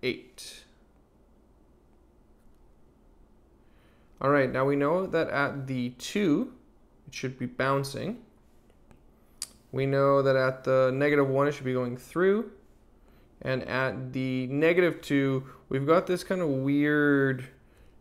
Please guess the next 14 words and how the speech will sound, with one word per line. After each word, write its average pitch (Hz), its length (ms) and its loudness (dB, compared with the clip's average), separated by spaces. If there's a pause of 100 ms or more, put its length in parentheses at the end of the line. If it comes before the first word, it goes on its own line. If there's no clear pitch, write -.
(120)
degree 135 360 -2
three 135 300 -4
shape. 190 380 -2 (520)
So 147 380 4
for 151 160 -2
degree 151 320 0
three, 165 760 -4 (160)
we 143 100 -2
know 147 200 2
that 190 160 0
it - 300 -4
crosses 175 760 -4
the 120 160 -2
axis, 165 640 -6